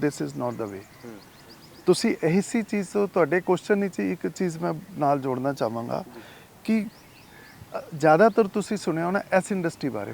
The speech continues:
Speaker 1: ਫਿਲਮ ਇੰਡਸਟਰੀ, ਮਾਡਲਿੰਗ ਇੰਡਸਟਰੀ 'ਚ ਕੁੜੀਆਂ ਨਾਲ ਇਹ ਹੋ ਗਿਆ, ਹੋ ਗਿਆ।
Speaker 2: ਹੂੰ।
Speaker 1: ਇਹ ਤੇ ਸਪੋਰਟਸ ਹੈ।
Speaker 2: ਹੂੰ।
Speaker 1: ਪੂਜਾ ਹੈ,
Speaker 2: ਜੀ।
Speaker 1: ਜਿਹੜੇ ਸਪੋਰਟਸ ਟੀਚਰ ਉਹਨਾਂ ਦਾ ਗੁਰੂ ਹੈ।
Speaker 2: ਹੂੰ।
Speaker 1: ਰਾਈਟ?
Speaker 2: ਬਿਲਕੁਲ।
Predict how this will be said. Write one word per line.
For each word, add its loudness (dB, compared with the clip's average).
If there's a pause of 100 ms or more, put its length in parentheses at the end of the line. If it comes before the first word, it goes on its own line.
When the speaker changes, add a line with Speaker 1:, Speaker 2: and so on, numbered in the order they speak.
Speaker 1:
ਫਿਲਮ 2
ਇੰਡਸਟਰੀ, -4
ਮਾਡਲਿੰਗ 0
ਇੰਡਸਟਰੀ -4
'ਚ -16
ਕੁੜੀਆਂ -2
ਨਾਲ -6
ਇਹ 0
ਹੋ -2
ਗਿਆ, -6
ਹੋ -6
ਗਿਆ। -10
Speaker 2:
ਹੂੰ। -18 (760)
Speaker 1:
ਇਹ -8
ਤੇ -6
ਸਪੋਰਟਸ -4
ਹੈ। -14 (480)
Speaker 2:
ਹੂੰ। -14 (1000)
Speaker 1:
ਪੂਜਾ 4
ਹੈ, 4 (280)
Speaker 2:
ਜੀ। -12
Speaker 1:
ਜਿਹੜੇ 2
ਸਪੋਰਟਸ -2
ਟੀਚਰ 0
ਉਹਨਾਂ -2
ਦਾ 0
ਗੁਰੂ -2
ਹੈ। -10 (160)
Speaker 2:
ਹੂੰ। -12 (1300)
Speaker 1:
ਰਾਈਟ? -2 (260)
Speaker 2:
ਬਿਲਕੁਲ। -16